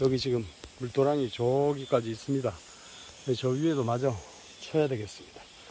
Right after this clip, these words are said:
예, 여러분 습이 차면 이렇다는 것을 여러분 자두농사 지으시면서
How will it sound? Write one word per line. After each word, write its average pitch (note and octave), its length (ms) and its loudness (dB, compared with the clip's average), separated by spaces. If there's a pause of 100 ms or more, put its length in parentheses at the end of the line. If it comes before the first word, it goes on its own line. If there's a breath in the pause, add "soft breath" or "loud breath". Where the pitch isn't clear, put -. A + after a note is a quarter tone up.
(400 loud breath)
예, B2 160 4
여러분 D3 260 4
습이 G#3 420 0
차면 F3+ 360 4
이렇다는 D3+ 520 4
것을 B2 340 4 (800 loud breath)
여러분 C3 320 6
자두농사 D3+ 560 6
지으시면서 C3+ 720 2